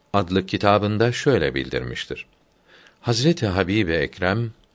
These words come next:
sallallahu aleyhi ve sellem on yaşındayken amcası Zübeyr ile bir sefere çıktı. Bir dereye vardıklarında orada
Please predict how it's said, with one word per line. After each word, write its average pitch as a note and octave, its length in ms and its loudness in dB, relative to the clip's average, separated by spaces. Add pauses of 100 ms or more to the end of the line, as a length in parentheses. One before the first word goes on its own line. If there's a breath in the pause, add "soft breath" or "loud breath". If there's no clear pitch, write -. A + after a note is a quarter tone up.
(140)
sallallahu E2 800 -2
aleyhi D2+ 420 -2
ve B1 120 -2
sellem C2+ 560 -6 (1080 soft breath)
on D#3 200 4
yaşındayken G2+ 1000 0 (380)
amcası G2 560 2
Zübeyr F#2+ 520 2
ile E2 260 0
bir G#2 140 0
sefere F2 500 0
çıktı. - 380 -8 (880 soft breath)
Bir E3 200 0
dereye G2+ 380 4
vardıklarında C2+ 880 -2 (200)
orada G#2+ 500 2